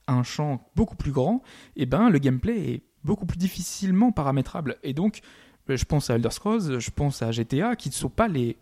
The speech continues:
les maîtres, les étalons dans le genre au niveau du gameplay. Ils sont souvent très limités, même s'ils font des efforts, même si ça s'améliore, même si aujourd'hui, euh, ils deviennent tout à fait acceptables, et c'est, et c'est ce qu'on leur demande finalement d'être acceptables.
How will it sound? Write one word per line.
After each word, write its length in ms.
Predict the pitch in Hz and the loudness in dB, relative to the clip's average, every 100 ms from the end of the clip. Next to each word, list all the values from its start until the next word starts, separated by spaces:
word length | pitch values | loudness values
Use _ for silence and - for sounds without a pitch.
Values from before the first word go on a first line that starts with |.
| - | -12
les 200 | 120 117 | -4 -4
maîtres, 520 | 113 117 151 - - 123 | -2 0 2 0 -2 0
les 260 | 123 131 | 2 2
étalons 360 | 156 143 170 226 | 4 4 4 4
dans 100 | 156 | 4
le 100 | 123 | 4
genre 280 | 123 175 202 | 4 2 0
au 80 | 139 | 0
niveau 160 | 135 | 0
du 80 | 143 | 2
gameplay. 340 | 147 151 143 - - - - | 0 2 0 -2 -8 -20 -8
Ils 20 | |
sont 180 | - 165 | 0 2
souvent 300 | - 160 170 | 2 2 2
très 200 | 214 156 | 2 0
limités, 420 | 147 160 165 190 - - - | 0 0 2 2 0 -8 0
même 160 | 139 185 | 2 2
s'ils 160 | 160 | 0
font 80 | 160 | 2
des 180 | 135 127 | 2 2
efforts, 240 | - 240 | 4 4
même 140 | 165 151 | 4 2
si 100 | 147 | 0
ça 80 | |
s'améliore, 500 | 135 131 123 139 247 | 0 2 2 4 4
même 160 | 165 135 | 4 2
si 220 | - - | 0 -2
aujourd'hui, 500 | 147 139 139 156 151 | 0 2 0 0 -2
euh, 40 | 120 | -2
ils 160 | 113 | -4
deviennent 260 | 117 117 117 | -6 -4 -4
tout 140 | - - | -4 -4
à 60 | |
fait 120 | - | -4
acceptables, 420 | 127 - - 262 131 | -4 -6 -4 -2 -2
et 40 | |
c'est, 120 | - | -4
et 360 | 131 - - - | -8 -12 -14 -6
c'est 120 | 135 | -2
ce 80 | - | 2
qu'on 80 | 135 | 4
leur 100 | 131 | 4
demande 280 | 175 269 - | 4 4 2
finalement 240 | 131 123 | 0 0
d'être 160 | 117 120 | -2 -4
acceptables. 500 | - - 240 208 | -6 -4 -2 0